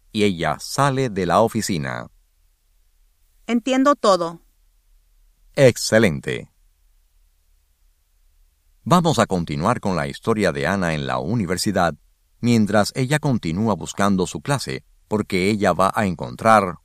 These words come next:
Speaker 1: una sorpresa.
Speaker 2: Sí, yo quiero saber qué sorpresa va a encontrar ella en la universidad.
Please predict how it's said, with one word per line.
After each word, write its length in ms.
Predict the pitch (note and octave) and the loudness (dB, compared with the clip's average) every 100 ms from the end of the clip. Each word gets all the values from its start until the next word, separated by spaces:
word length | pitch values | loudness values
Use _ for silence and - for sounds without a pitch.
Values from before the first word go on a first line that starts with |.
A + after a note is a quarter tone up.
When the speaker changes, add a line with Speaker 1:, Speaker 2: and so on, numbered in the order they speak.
| _ - | _ 0
Speaker 1:
una 300 | D#3 C#3 B2+ | 2 2 2
sorpresa. 680 | B2+ G#2+ E2+ - B1 A1+ - _ _ _ _ _ _ _ _ _ _ _ _ | 0 0 -2 -4 -6 -8 -12 _ _ _ _ _ _ _ _ _ _ _ _
Speaker 2:
Sí, 440 | - - A#3+ F#3 - _ _ | -14 -4 -4 -4 -10 _ _
yo 220 | G3+ B3 C4 | -4 0 0
quiero 260 | D4 D4 | 2 0
saber 540 | - B3+ A3+ D4 A#3+ - | 2 2 4 2 2 -2
qué 220 | C#4 F4 | -2 -2
sorpresa 680 | - F#4+ - G#3+ F#3+ - A#3 | -2 -6 -2 -2 0 2 2
va 120 | A3 | 2
a 20 | |
encontrar 640 | A#3 C4 D#4 D4 G#3+ G3 G3+ | 0 0 -2 0 2 2 2
ella 440 | B3+ D#4 A3+ F3 F3 | -2 0 0 -2 -2
en 140 | G#3+ | 0
la 100 | G#3 | 0
universidad. 800 | G3+ F#3+ F#3+ - F#3+ B3 F#3+ | 0 -2 -4 -6 -2 0 0